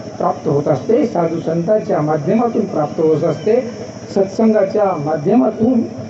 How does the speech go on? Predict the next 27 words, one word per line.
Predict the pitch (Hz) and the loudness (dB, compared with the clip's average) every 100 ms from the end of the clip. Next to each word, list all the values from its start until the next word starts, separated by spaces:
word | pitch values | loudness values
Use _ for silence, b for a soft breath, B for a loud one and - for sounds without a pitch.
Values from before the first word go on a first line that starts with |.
| - | -4
हे | 202 | -2
आपल्याला | 196 - 156 160 | -2 -2 -2 -2
समाधान | 151 139 139 131 160 156 | -2 -4 -2 0 0 -2
प्राप्त | - 131 120 - - | -4 -6 -6 -6 -8
होत | 87 - | -8 -6
असते. | 78 - 87 85 - - - - - - - - - 160 | -8 -8 -8 -8 -10 -12 -12 -12 -12 -10 -10 -8 -2 0
वर्धापन | 175 214 240 247 | 2 0 0 0
दिन | 226 233 | 2 2
करण्याच्या | 214 202 226 233 226 | 2 0 0 2 0
पाठीमागचा | 220 220 220 214 202 214 214 | -2 -2 0 0 -2 0 0
सज्जनो | 214 170 180 214 208 208 214 - | 0 -2 0 2 2 2 0 -2
अजून | 160 190 202 | -4 -2 0
एक | 208 202 | 0 -2
असा | 175 196 196 202 - - | -4 -2 -2 -2 -6 -4
अर्थ | 180 180 202 | -2 0 0
आपण | 170 196 175 | -2 -2 -2
काढू | 151 185 220 | 0 2 2
शकतो | 151 - 156 135 - - - - - - - - - - | 0 -4 -4 -4 -4 -12 -14 -14 -14 -14 -16 -14 -14 0
की | 233 | 2
बारा | 190 208 277 | 4 2 2
महिन्याखाली | 269 269 277 220 262 294 | 2 2 2 0 2 2
आपण | 233 254 247 | 0 0 -2
हा | 208 240 233 190 240 269 - - 196 | 0 0 0 0 -2 -6 -12 -10 -2
मंदिराचा | 214 226 233 220 208 226 220 | 0 2 4 2 2 2 2
उद्घाटनाचा | 151 143 190 220 220 220 226 | -2 -2 -2 0 0 0 -2
कार्यक्रम | 175 165 175 185 170 | -2 -2 0 0 -2
केला, | 147 156 170 | 0 0 0